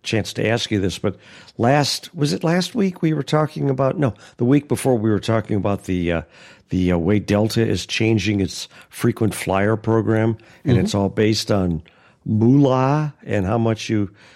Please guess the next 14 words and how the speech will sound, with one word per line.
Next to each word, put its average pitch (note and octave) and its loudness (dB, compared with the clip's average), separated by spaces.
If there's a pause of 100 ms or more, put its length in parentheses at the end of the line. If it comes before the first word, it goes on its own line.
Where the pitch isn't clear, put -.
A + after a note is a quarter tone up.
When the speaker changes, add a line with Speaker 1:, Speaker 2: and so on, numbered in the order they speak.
Speaker 1:
spend B2 0
on A#2 2
the G#2 2
Delta A2+ 0
card. B2+ -2
Uh, A2 2 (280)
what, G#3+ 2
what F#3 2
do A3 0
you G#3+ 4
think G3+ 2
about A2+ 0
that? - -6
Uh, F#2+ 0